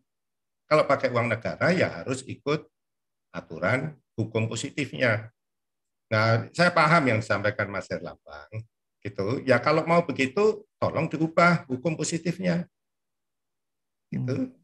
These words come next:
Speaker 1: Kalau, kalau hukum positifnya begitu, ya kan kita nggak bisa mengu-, nggak, nggak bisa melawan dong, kan masuk penjara saya.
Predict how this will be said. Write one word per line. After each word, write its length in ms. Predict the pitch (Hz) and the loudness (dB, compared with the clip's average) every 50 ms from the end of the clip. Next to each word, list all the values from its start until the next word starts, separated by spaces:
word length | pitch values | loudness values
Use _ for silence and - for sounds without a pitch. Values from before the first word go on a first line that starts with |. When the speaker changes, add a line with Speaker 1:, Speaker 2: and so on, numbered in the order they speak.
| _ | _
Speaker 1:
Kalau, 360 | - 123 147 170 165 - - | -8 -2 2 2 2 2 0
kalau 320 | - - 165 165 180 165 151 | 2 2 4 6 6 4 4
hukum 160 | - 185 180 | 4 4 4
positifnya 600 | 185 180 185 190 180 190 190 180 190 196 202 202 | 4 4 2 2 2 4 2 2 2 2 2 2
begitu, 440 | 190 196 170 180 180 180 - 233 226 | 2 2 0 0 -2 2 2 2 4
ya 160 | 220 156 143 | 6 4 4
kan 240 | - 208 247 247 247 | 4 2 0 0 -2
kita 240 | 226 208 - 254 254 | -4 -4 -2 -2 0
nggak 200 | - 151 127 - | 0 -2 -2 -2
bisa 200 | - 175 170 185 185 | -4 -4 -2 -2 -2
mengu-, 360 | 190 185 196 202 202 - - - | -2 0 -2 -2 -4 -6 -8 -10
nggak, 280 | - 175 165 123 - 165 | -2 0 0 0 2 2
nggak 160 | 165 151 - - | 0 0 0 0
bisa 360 | 190 - 190 185 185 185 185 _ - | -4 -2 -2 -2 -2 -4 -8 _ -2
melawan 360 | 185 185 185 170 175 160 139 | 0 2 2 2 2 0 0
dong, 200 | 120 107 95 90 - | 0 -4 -4 -4 -4
kan 80 | - 175 | -4 -2
masuk 280 | 190 165 147 - 160 - | 0 0 -2 -2 -2 -4
penjara 440 | 170 165 147 143 127 101 90 85 | -4 -2 0 2 2 2 0 -2
saya. 200 | - - - - | -6 -12 -16 -16